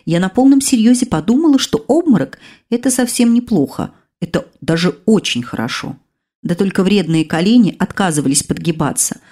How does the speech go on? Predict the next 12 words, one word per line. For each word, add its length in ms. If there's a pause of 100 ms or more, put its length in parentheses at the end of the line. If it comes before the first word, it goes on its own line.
(240)
а 80
сознание 760
не 140
желало 420
нырять 320
в 60
темноту 640 (240)
с 100
каким-то 380
извращенным 880
интересом, 800
изучая 640